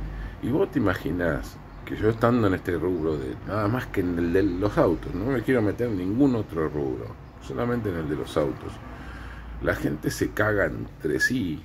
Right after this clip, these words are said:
¿sí? Porque en vez de decir, "Che, bueno, ya está, me comí el pijazo, me cagaron con este auto, ahora lo voy a arreglar y cuando lo venda,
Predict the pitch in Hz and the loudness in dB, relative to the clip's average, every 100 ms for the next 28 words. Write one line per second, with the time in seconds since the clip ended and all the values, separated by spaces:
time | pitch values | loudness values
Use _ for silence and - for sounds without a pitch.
0 | - - - - - - - - 151 - | -14 -20 -20 -20 -20 -20 -16 -10 -8 -8
1 | - - - - - 104 85 92 82 82 | -12 -16 -16 -14 -10 0 2 4 4 2
2 | 82 78 - 76 78 69 - - 73 67 | -4 -6 -2 2 2 0 -6 -8 -6 -4
3 | 64 67 80 85 104 90 71 69 - 95 | -4 -4 0 4 4 4 0 -4 4 6
4 | 95 92 - 85 82 - - - - - | 6 4 0 0 0 -2 -10 -12 -12 -12
5 | - - - - - - 82 85 76 92 | -10 -10 -10 -10 -8 -4 0 0 0 2
6 | 85 92 107 92 71 67 73 76 - 71 | 4 6 6 6 0 -6 -6 -6 -8 -6
7 | 82 78 71 - - 80 92 92 71 69 | -4 -4 -6 -8 -6 -2 2 2 2 2
8 | 85 90 73 53 55 92 104 90 - 71 | 2 2 0 -4 0 4 6 4 -2 -8
9 | 71 67 69 76 85 - | -8 -8 -6 -4 -4 -8